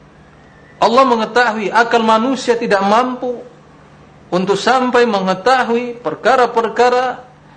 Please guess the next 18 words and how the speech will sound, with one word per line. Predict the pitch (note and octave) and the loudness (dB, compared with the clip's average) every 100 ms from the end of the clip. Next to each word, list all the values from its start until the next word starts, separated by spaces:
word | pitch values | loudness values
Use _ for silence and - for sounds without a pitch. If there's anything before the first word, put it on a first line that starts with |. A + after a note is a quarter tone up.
| - - - | -20 -20 -4
yang | F3 | 0
merupakan | G3 F#3+ B3+ - A#3 | 0 0 0 0 0
kemaslahatan | A3+ G#3+ G3+ - G3 G3+ G#3 G#3 | 0 -2 -2 -2 -2 0 0 0
mereka. | F#3+ F#3+ E3 - - - - - - - - - - - - - - - - - - - - - - - - - - | 0 0 -2 -8 -18 -20 -20 -20 -20 -20 -20 -20 -20 -20 -20 -20 -20 -20 -20 -20 -20 -20 -20 -20 -20 -20 -20 -20 -16
Betapa | C#3 C#3+ | -6 -4
banyak | C#3+ F3+ G#3+ A3 G#3+ - - _ _ _ - _ _ _ _ _ _ _ _ _ | 0 0 0 -4 -6 -16 -20 _ _ _ -20 _ _ _ _ _ _ _ _ _
orang-orang | C#3 D3 F3 G3 G3 | -6 0 2 0 0
yang | |
kata | F3+ F3 | 0 0
mereka | F#3 F#3 F#3+ | 0 0 2
orang | F3+ F3+ | 0 0
yang | E3+ E3+ | -4 -4
cerdas, | G#3+ G3+ G#3 | -4 -2 -2
orang | E3 E3+ E3+ | 0 -2 -2
yang | F3+ | -4
jenius, | D#3+ G3 D4 D4 - - - - - - - _ _ _ _ _ - - | -2 0 0 -2 -4 -14 -20 -20 -20 -20 -20 _ _ _ _ _ -20 -14
mereka | C3 - G3 | -12 -6 -4
sesat. | - - G3+ - | -6 -4 -6 -6